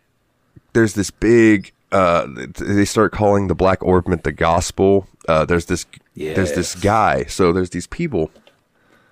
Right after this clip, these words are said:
Speaker 1: that you're chasing throughout the whole game that are in these, like, black suits and masks.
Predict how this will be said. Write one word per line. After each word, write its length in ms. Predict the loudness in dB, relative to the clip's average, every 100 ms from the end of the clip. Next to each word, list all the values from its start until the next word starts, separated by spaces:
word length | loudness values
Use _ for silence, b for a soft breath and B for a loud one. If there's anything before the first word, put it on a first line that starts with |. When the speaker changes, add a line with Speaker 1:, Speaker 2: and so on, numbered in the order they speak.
| b b _ _ B B B B B
Speaker 1:
that 120 | -4
you're 100 | -2
chasing 420 | 0 0 0 -2 -2
throughout 220 | 0 0
the 80 | 0
whole 220 | 0 0
game 260 | 0 0
that 100 | 0
are 80 | 0
in 80 | 0
these, 140 | -4 -4
like, 220 | -6 -4
black 320 | -2 -2 -2
suits 340 | -2 -2 -2
and 160 | -4 -4
masks. 540 | -6 -6 -8 -10 -14